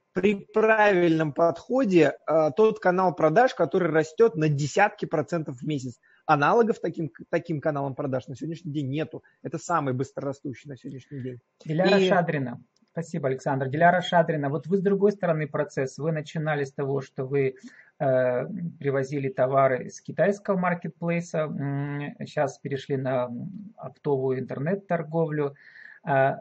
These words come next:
Speaker 2: расскажите, как вы относитесь, э, вот, э, к тем поставщикам, которые пытаются зайти на маркетплейс сами, со своей, со своей продукцией?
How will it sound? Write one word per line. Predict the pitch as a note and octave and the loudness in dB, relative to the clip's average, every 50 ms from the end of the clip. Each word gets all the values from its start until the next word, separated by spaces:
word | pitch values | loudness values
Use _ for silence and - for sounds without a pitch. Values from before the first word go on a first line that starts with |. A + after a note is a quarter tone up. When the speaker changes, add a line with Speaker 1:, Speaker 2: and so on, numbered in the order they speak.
| - - | -10 -10
Speaker 2:
расскажите, | - D#3 D3 - - - F#3+ F#3 F3 F#3+ G#3+ G#3+ - - E3 C#3+ | -6 -6 -6 -6 -6 -4 -4 -2 0 2 0 0 0 0 -2 0
как | - F3 G3 G3 - | 2 0 0 0 0
вы | F3+ F3+ E3+ D#3+ - _ _ _ - | -4 -2 -2 -4 -4 _ _ _ -8
относитесь, | C#3+ C#3+ D#3+ E3 E3+ F3 - - - D#3+ D3+ C#3 - - - | -6 -2 -2 -2 -2 -4 -6 -8 -8 -8 -8 -8 -10 -8 -4
э, | D3 C#3 C#3 C#3 C#3 C3+ C3+ C#3+ C#3+ C#3 | -2 0 0 0 -2 -2 -4 -4 -6 -8
вот, | C#3+ C3+ C3 C#3+ C#3+ C#3 C#3 _ - | -8 -6 -4 -4 -4 -4 -4 _ -4
э, | C#3 C3+ C3 C3 C3 C#3 - _ _ _ _ _ E3 | -4 -2 -2 -4 -4 -8 -12 _ _ _ _ _ -14
к | - | -6
тем | - E3+ D#3 | -4 -4 -2
поставщикам, | - C#3+ - - - - - - - F3 G3 G#3 | -2 -4 -8 -8 -8 -10 -8 -2 0 2 2 2
которые | F#3 - - - D#3 - | 0 -2 -4 -6 -6 -4
пытаются | D3+ C#3 - E3 D#3 D#3 D#3 D#3 C#3 | -6 -2 0 0 0 0 -2 -6 -4
зайти | C#3 D#3 D#3+ D3+ - - F#3 | -4 -4 -4 -6 -4 -2 -2
на | D#3 C3+ B2+ | 0 0 -2
маркетплейс | B2+ A#2+ A2 A2 - - - - C3+ C3 C3+ C3+ - | -2 -4 -6 -6 -10 -14 -12 -8 -6 -6 -6 -8 -10
сами, | - - C#3 C3+ B2+ A#2 C#3+ | -8 -6 -4 -4 -4 -6 -8
со | - - D3 | -8 -8 -10
своей, | C#3 - D3+ D3 D3+ D3 C#3 C3 - F#3+ - | -8 -6 -4 -2 -2 -2 -2 -4 -6 -8 -12
со | - - | -16 -12
своей | - - D3 C#3 | -6 -2 -2 -2
продукцией? | C#3 - C3 - - - _ _ - D#3 | -2 -4 -8 -8 -10 -14 _ _ -20 -20